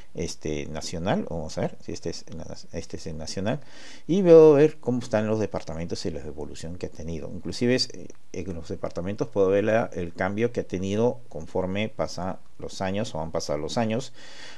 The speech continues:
o en este caso también en la evolución puedo ver la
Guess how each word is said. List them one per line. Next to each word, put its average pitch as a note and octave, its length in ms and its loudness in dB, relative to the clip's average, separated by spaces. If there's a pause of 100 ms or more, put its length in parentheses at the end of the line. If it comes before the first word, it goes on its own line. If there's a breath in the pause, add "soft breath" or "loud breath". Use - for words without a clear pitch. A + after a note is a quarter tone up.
(100 loud breath)
o F#3 340 10
en G#2 140 0
este G#2 180 0
caso - 240 -2
también F#2 380 -2
en F2 160 -4
la E2 80 0
evolución D#2+ 540 -2
puedo F2 280 4
ver F#2+ 200 6
la G#2 240 6